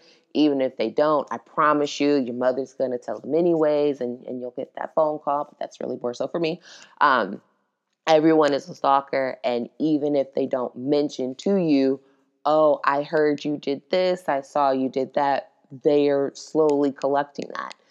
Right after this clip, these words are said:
Uh, just don't think that you have to clean up social media when you're applying for a external job.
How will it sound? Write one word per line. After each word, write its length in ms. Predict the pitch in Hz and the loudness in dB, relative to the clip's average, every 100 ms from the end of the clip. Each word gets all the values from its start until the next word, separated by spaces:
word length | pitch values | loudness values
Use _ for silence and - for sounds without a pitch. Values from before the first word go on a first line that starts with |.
| - - _ - | -20 -20 _ -2
Uh, 380 | 143 131 - - - 151 | 0 0 -2 -6 -10 -6
just 300 | - 175 - | 0 0 0
don't 280 | 226 226 - - | -4 -4 -6 -4
think 260 | 175 170 | -4 -4
that 120 | 143 | -6
you 200 | - 156 | -4 -4
have 180 | 147 139 | -4 -4
to 80 | 143 | -6
clean 360 | - 147 147 139 | -4 -2 0 -2
up 180 | 120 | -4
social 340 | - 143 139 135 | -2 -2 -2 -4
media 460 | 139 143 139 135 | 0 0 2 0
when 260 | 127 131 135 | 0 -2 -2
you're 200 | 135 131 | 0 -2
applying 580 | 123 - 135 135 131 135 | -2 -4 -2 0 -2 -6
for 380 | - 139 135 - | -2 2 2 2
a 360 | 135 131 127 120 _ _ _ _ _ _ _ _ - | 0 2 0 -4 _ _ _ _ _ _ _ _ 0
external 520 | 165 - - 160 123 | 0 0 -2 0 0
job. 440 | 117 120 117 117 | -4 -4 -4 -6